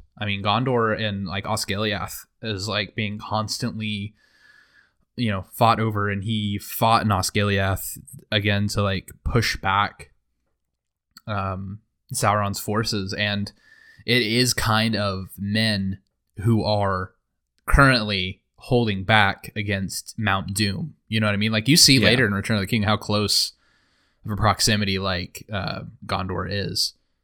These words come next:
Speaker 1: or, like, Minas Tirith is to, not Gondor, sorry. Is it Gondor? It is Gondor, sorry. Gondor and then the
Speaker 2: Is it?
Speaker 1: city Minas Tirith, how close they are to Mount Doom. So.
Speaker 2: Mm-hmm.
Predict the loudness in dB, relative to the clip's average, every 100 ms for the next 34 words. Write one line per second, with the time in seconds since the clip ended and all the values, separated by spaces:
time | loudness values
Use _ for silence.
0 | _ -4 -2 0 -2 -2 -4 -4 -4 -6
1 | -6 -6 -6 -6 -8 -6 -8 -8 -10 -10
2 | -10 -12 -12 -14 -16 _ _ _ -4 -4
3 | -4 -8 -12 _ _ _ _ _ _ _
4 | _ _ _ _ -6 -4 -2 -4 -2 0
5 | -2 -4 _ _ _ _ _ 2 4 4
6 | 2 0 -2 0 2 6 6 6 4 2
7 | 2 4 6 6 4 -4 -12 _ _ _
8 | _ _ _ _ -4 -2 2 2 2 -2
9 | -4 -6 -6 -6 -8 -16 -20 -20 _ _
10 | _ -18 -14 -4 0 0